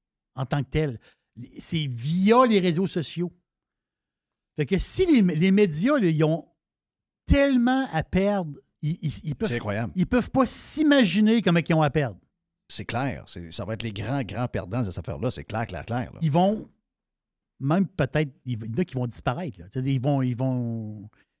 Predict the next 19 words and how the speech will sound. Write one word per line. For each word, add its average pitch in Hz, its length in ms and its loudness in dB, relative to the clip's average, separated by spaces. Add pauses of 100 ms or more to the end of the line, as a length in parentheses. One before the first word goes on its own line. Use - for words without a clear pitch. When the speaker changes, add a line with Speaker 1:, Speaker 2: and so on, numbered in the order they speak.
(100)
Speaker 1:
c'est - 380 0
là 190 220 6
que 220 120 4
le 170 60 6
monde 165 320 4
vont 147 340 2 (440)
se, 135 640 -4
se, 117 500 -6 (400)
c'est - 380 -8
la 180 120 2
source 269 520 2
d'information 170 1000 0 (760)
de 147 200 -4
quatre - 460 2 (100)
point 160 420 -2 (520)
six - 720 -2
milliards 165 640 4
de 131 80 -2
personnes. 120 460 -8